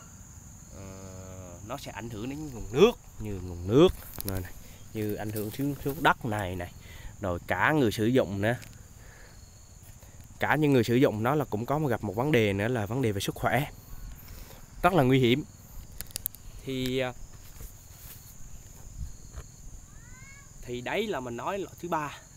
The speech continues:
là một vấn đề rất nhức nhối luôn, mà hiện nay gần như là trong chúng ta cũng chưa có giải pháp xử lý. Đa phần những người, ờ, có một vài hộ thì có thể họ có ý thức hơn này kia, họ quan tâm hơn vấn đề này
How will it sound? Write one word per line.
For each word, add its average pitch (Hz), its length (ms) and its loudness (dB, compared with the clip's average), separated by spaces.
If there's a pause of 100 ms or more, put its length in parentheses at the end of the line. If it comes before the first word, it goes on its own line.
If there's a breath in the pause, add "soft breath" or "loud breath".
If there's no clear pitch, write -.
là 107 140 -10
một 101 220 -10
vấn 143 140 -12
đề 107 160 -10
rất 180 180 -8
nhức 180 160 -8
nhối 170 240 -4
luôn, 143 120 -4 (840 loud breath)
mà 107 140 -10
hiện 110 140 -10
nay 120 200 -6
gần 107 260 -8
như 117 120 -4
là 113 140 -2
trong 117 560 -10 (400)
chúng 139 100 -8
ta 123 100 -4
cũng 123 80 -6
chưa 131 160 -4
có - 100 -10
giải 107 140 -12
pháp 143 180 -6
xử 104 80 -8
lý. 131 180 -6 (400)
Đa 127 240 -6
phần 110 220 -8
những 123 160 -6
người, 107 440 -6 (840 loud breath)
ờ, 98 720 -12
có 143 100 -4
một 165 160 -8
vài 120 200 -2
hộ 117 320 -10
thì 107 140 -10
có 139 140 -10
thể 117 160 -12
họ 113 180 -14
có 135 100 -8
ý 160 80 -8
thức - 140 -16 (120)
hơn 127 380 -8
này 107 120 -10
kia, 123 200 -8
họ 92 240 -12
quan 117 260 -8
tâm 127 220 -4
hơn 127 240 -6
vấn 139 120 -8
đề 110 120 -6
này 104 240 -6